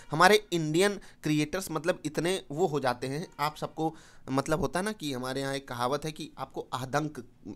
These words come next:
आतंक में ला देंगे, आदंक में ला देंगे कि आप कुछ समझ नहीं पाओगे। आपको बजट के नाम पे ऐसे बेवकूफ़ बनाया जाएगा कि लगता है कि बाजार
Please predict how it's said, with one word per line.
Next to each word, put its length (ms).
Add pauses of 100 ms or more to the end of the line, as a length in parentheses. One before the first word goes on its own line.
(420)
आतंक 400
में 120
ला 140
देंगे, 280
आदंक 380
में 100
ला 160
देंगे 300
कि 380
आप 100
कुछ 180
समझ 300
नहीं 140
पाओगे। 400 (800)
आपको 300
बजट 320
के 100
नाम 160
पे 120
ऐसे 200
बेवकूफ़ 300
बनाया 240
जाएगा 300
कि 300
लगता 240
है 60
कि 60
बाजार 440